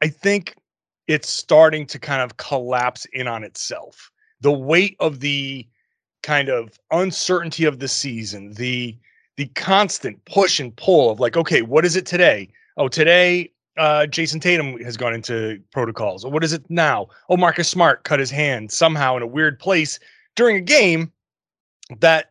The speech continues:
keeps him out for a couple of ga-, days. Oh, you know, it's, it's your starting lineup. It's your whatever." It's always, it always seems to be a little something different.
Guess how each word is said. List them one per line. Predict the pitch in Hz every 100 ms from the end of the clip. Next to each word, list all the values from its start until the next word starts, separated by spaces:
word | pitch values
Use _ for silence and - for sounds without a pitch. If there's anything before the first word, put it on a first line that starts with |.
| _
keeps | - 196 156
him | 160
out | 147
for | 139
a |
couple | 123 123 120
of | 113
ga-, | 98 - - _ -
days. | 127 104 104 -
Oh, | 165 156 147
you | 165
know, | 156 147
it's, | 156 - -
it's | 156 -
your | 147
starting | 135 - 170 156 139
lineup. | 123 110 107
It's | 135 123 147
your | 143 139 139
whatever." | 143 160 165 117 98 _ _ _ _ _ _ _ _ _ _ _ _ -
It's | 170
always, | - 208 254 262 226
it | 185 208
always | 247 -
seems | 214 165
to | 160
be | 180
a | 156
little | 156 180 180
something | - 165 147 156 143
different. | 127 123 104